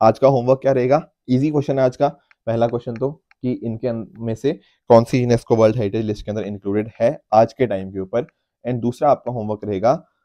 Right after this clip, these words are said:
with regards to एक पर्टिकुलर वर्ड है, ये वर्ड क्यों न्यूज़ में है, क्या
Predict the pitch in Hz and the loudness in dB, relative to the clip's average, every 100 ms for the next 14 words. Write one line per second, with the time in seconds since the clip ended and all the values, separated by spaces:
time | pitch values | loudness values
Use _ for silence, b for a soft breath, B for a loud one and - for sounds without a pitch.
0 | _ - 117 127 127 110 104 - 143 131 | _ -6 -2 2 2 4 0 0 -4 -4
1 | - 113 127 123 123 113 110 120 131 123 | -4 -4 -2 0 2 2 2 0 0 -6
2 | - _ _ - 123 175 135 123 135 139 | -10 _ _ -12 -4 -2 -2 -2 -2 -2
3 | 143 131 110 107 101 113 190 _ _ _ | -4 -4 -4 -6 -8 -10 -12 _ _ _
4 | _ - 131 143 | _ -2 2 2